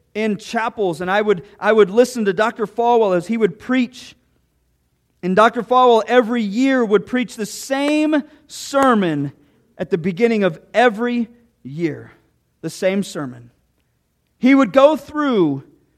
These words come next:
how Liberty University and Thomas Road Baptist Church, Church got started. And every year I would go to that chapel, and so many kids would sit there and they would go,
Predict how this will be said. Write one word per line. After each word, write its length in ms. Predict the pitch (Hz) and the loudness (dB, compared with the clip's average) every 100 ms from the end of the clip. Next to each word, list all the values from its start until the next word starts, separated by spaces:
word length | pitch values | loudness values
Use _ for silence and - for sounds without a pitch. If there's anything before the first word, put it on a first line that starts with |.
| _ _ | _ _
how 480 | - 214 262 247 214 | -10 0 4 4 4
Liberty 400 | 170 262 311 302 | 2 -2 -2 0
University 840 | 277 269 240 254 240 226 202 151 _ _ | 2 0 0 -2 -2 -8 -8 -8 _ _
and 180 | 156 147 | -10 -10
Thomas 400 | - 226 240 220 | -6 -2 -2 -2
Road 200 | 226 196 | -2 -2
Baptist 440 | 196 196 196 - - | -2 -4 -8 -12 -8
Church, 320 | 190 139 _ | -6 -6 _
Church 340 | - 196 135 - | -8 -8 -8 -10
got 160 | 151 | -12
started. 460 | - 143 120 110 110 _ _ _ _ _ _ _ _ _ - | -12 -18 -18 -20 _ _ _ _ _ _ _ _ _ _ -6
And 80 | 156 | 0
every 380 | 170 208 233 226 | 2 2 0 -2
year 240 | 220 185 | 0 2
I 120 | 175 | 2
would 160 | 185 170 | 0 0
go 160 | 185 | 0
to 100 | 196 | 2
that 200 | 185 180 | 0 -2
chapel, 400 | - 185 160 156 | -4 -6 -6 -6
and 100 | 147 | -8
so 160 | 139 175 | -6 -6
many 200 | 180 180 | -4 -6
kids 420 | - 185 160 135 | -6 -6 -6 -8
would 160 | 139 123 | -14 -14
sit 300 | - 175 170 | -10 -12 -8
there 100 | 143 | -6
and 100 | 135 | -2
they 140 | 143 | -2
would 140 | 147 135 | -4 -4
go, 260 | 135 123 | -6 -6